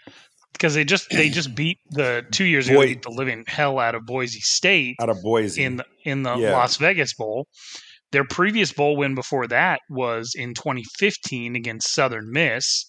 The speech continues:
Speaker 2: And before
Speaker 1: Um,
Speaker 2: that, they were bad for a while.
Speaker 1: And then before that, they beat B Y U in twenty thirteen. So their last bowl win against another Power Five opponent was in twenty ten, nineteen to seven against Nebraska.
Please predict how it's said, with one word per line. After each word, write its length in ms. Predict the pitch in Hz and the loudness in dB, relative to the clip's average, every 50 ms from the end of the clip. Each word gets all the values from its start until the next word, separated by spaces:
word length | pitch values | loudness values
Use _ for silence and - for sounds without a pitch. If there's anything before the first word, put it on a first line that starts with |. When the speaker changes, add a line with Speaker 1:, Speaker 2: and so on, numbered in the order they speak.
| _ _ - - - - - - - _ _ _ _ _ _ - | _ _ -20 -20 -20 -20 -20 -20 -20 _ _ _ _ _ _ 0
Speaker 2:
And 300 | - 127 123 123 123 123 117 | 2 4 4 4 4 2 2
before 140 | 117 120 | 0 0
Speaker 1:
Um, 60 | 117 113 | 0 0
Speaker 2:
that, 140 | 117 107 | -2 -2
they 100 | - 107 | -2 -4
were 140 | 98 95 92 | -6 -6 -8
bad 420 | 85 73 110 110 110 113 110 104 104 | -8 -4 -4 -2 -2 0 -2 -4 -4
for 200 | - 95 90 85 | -6 -6 -4 -2
a 40 | |
while. 440 | 82 85 82 80 82 85 104 - _ _ _ _ _ _ _ _ _ _ _ - | -2 -4 -4 -4 -6 -8 -12 -16 _ _ _ _ _ _ _ _ _ _ _ -6
Speaker 1:
And 160 | 151 139 143 | -4 -2 0
then 240 | 139 131 131 123 127 | 0 0 0 0 -2
before 320 | 123 - - - 156 156 | -6 -6 0 2 2 4
that, 220 | 147 135 139 147 - | 4 4 2 2 0
they 100 | 147 143 | -2 -4
beat 360 | 123 127 147 139 135 147 127 | -2 -2 -4 -4 -4 -6 -4
B 160 | 123 147 151 156 | -2 -2 0 2
Y 220 | 151 147 127 123 | 2 2 2 2
U 340 | 117 123 135 156 165 156 139 | 0 0 -2 0 0 0 0
in 200 | 123 113 117 117 | -2 -4 -6 -10
twenty 340 | - - 151 135 127 120 110 - - | -10 -6 -6 -6 -6 -6 -10 -10 -4
thirteen. 800 | - 196 202 202 196 - - - 139 117 117 113 113 123 147 175 _ _ _ _ _ _ _ _ _ _ _ _ _ _ _ | 0 2 2 2 2 0 -6 -8 -8 -8 -8 -8 -8 -8 -8 -8 _ _ _ _ _ _ _ _ _ _ _ _ _ _ _
So 320 | - - - - 165 135 135 | -8 -4 0 2 2 2 4
their 220 | 139 170 233 247 | 4 6 6 6
last 440 | 214 196 180 196 240 - - - 160 | 6 6 6 6 4 2 0 0 -2
bowl 260 | 131 156 160 175 214 233 | 2 4 4 4 4 4
win 200 | 220 160 135 131 | 2 2 2 2
against 280 | 131 131 135 135 139 - | 0 0 0 -2 -2 -2
another 260 | 131 131 143 156 156 | 0 0 2 2 2
Power 340 | 143 - - 147 143 151 156 143 - | 0 2 2 2 4 4 2 0 2
Five 260 | - 139 131 135 139 135 | 2 4 4 4 2 0
opponent 440 | 123 - - 147 156 196 196 151 - | -6 -6 -2 0 0 2 0 0 -2
was 140 | 135 127 123 127 | -4 -8 -8 -8
in 140 | 123 117 117 | -8 -8 -10
twenty 360 | - - 156 170 170 160 135 | -8 -2 -2 0 2 0 0
ten, 380 | 123 - - 170 170 139 117 110 | 0 0 2 2 2 2 -2 -2
nineteen 420 | 117 131 151 - - - 175 147 | -2 -2 -2 -2 0 0 0 0
to 60 | 135 | 2
seven 340 | 127 - - 143 143 139 135 | 0 0 2 2 2 0 0
against 300 | 131 127 127 127 - - | -2 -2 -2 -2 -4 -4
Nebraska. 760 | 127 107 - 117 117 127 143 175 - - - - 113 110 | -6 -6 0 2 4 4 4 4 0 -2 -4 -4 -4 -6